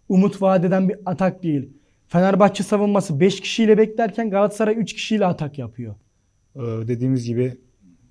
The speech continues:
Speaker 2: yanlış bir karar olabilir. var ikinci sarı olduğu için müdahale edemedi zaten. Ee, ikinci yarıda gelen Çağlar'ın golü var. Bir duran top organizasyonu. Mert Hakan'ın ilk defa korner kullanmadığı kornerde Fenerbahçe gol attı.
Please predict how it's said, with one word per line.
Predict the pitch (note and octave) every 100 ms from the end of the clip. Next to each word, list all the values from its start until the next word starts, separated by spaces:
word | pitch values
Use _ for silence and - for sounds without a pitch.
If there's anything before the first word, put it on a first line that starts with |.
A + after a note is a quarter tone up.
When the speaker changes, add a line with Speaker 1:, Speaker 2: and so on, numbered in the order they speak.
| _ _ _
Speaker 2:
yanlış | B2+ B2+ C#3 -
bir | C3
karar | - C3
olabilir. | B2+ A#2 A2+ A2+ C3+ C3 _ _ C3
var | B2+ B2+ B2+
ikinci | - C3 B2
sarı | - B2+
olduğu | B2+ A#2+
için | A#2+ A#2+
müdahale | A2 A#2 A#2
edemedi | A2+ A2+ G#2+
zaten. | G#2+ G#2 C3 C#3 C#3+ _ _ _ _ _ _ _ _ _ _ B2+
Ee, | B2+ B2+ B2+ B2
ikinci | B2 D#3 C#3+
yarıda | D3+ C#3 C#3+
gelen | C#3 C#3
Çağlar'ın | C3+ C3 B2+ C3 C3 B2+ C3
golü | B2
var. | A#2 A#2 - -
Bir | B2
duran | A#2 A#2+ A#2
top | C#3 B2
organizasyonu. | A#2 A2 A2 A2 - A2+ B2 B2+ _ _ _ _
Mert | C#3 C3+ D3
Hakan'ın | C#3 C#3+ D3+ D3+
ilk | D3 -
defa | C3 D3 C#3+ C#3+ _ _ _ -
korner | C3 C3 B2+
kullanmadığı | B2+ C3 B2+ A#2 B2
kornerde | B2 A#2+ A#2 A2 C3
Fenerbahçe | B2 A#2+ A2 A2
gol | A#2+ A2+
attı. | G#2 - C3